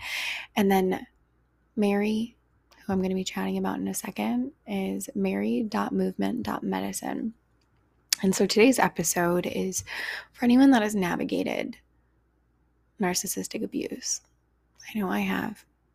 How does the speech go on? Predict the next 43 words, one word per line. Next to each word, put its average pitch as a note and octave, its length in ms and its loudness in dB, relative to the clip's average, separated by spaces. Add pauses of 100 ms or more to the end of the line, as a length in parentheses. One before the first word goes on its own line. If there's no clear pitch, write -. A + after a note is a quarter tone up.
(360)
leaving G3 220 0
domestic G#3 400 -4
violence G3+ 680 0
and G3 380 -4 (800)
wrapped G3+ 400 0
in G3+ 80 -2
these G3+ 180 -4
kind G3+ 160 -4
of F#3+ 80 -2
things. G3 440 -2
And F#3 140 -4
so G3 120 -2
I F#3 100 0
had G3+ 220 0
Mary A#3+ 280 2
on G3 280 0
because F#3+ 520 -6
she G#3 680 -4 (160)
goes G3 400 -4
through - 240 -6
movement. G3+ 580 -6
She - 180 -10
does F#3 200 -10
yoga. G3 520 -4 (340)
She, - 220 -16
we F#3+ 140 -4
talk F#3 320 -4
about F#3+ 180 -2
this, F#3 380 -4
and F#3 180 -2 (460)
that's G#3 180 0
always G#3+ 220 2
a - 20 -4
big - 180 -2
practice - 540 0
where A#2+ 320 2
I F3 120 0
think G3 440 0
nowadays, G#3 720 2
actually A3+ 320 -4
I G#3+ 60 -4
know G#3+ 260 4
nowadays, G3+ 800 -4